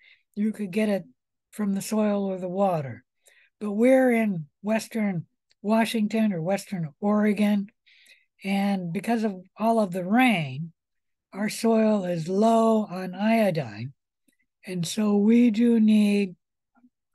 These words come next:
a source of iodine. We would not get enough trace iodine if we were to only eat food grown in our own soil.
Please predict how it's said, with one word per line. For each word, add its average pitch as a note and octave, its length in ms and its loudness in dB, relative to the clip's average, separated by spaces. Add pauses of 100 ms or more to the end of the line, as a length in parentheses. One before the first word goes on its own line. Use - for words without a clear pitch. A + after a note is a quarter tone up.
(100)
a F#3 100 -6
source G#3+ 520 -2
of F3+ 140 -6
iodine. E3 560 -2
We F3+ 140 -4
would F#3+ 200 -6
not F3+ 260 -8
get F#3+ 160 -4
enough F3 420 -4 (640)
trace A#3 560 0
iodine D#3 720 -2 (1300)
if F#3 180 -8
we G3 140 -2
were F#3 240 -4
to F3+ 280 -2 (960)
only A3+ 300 8
eat G#3 220 4
food G3+ 420 6
grown F#3 380 0
in E3+ 160 0
our E3 180 -2
own E3+ 420 -2 (460)
soil. C3+ 560 -6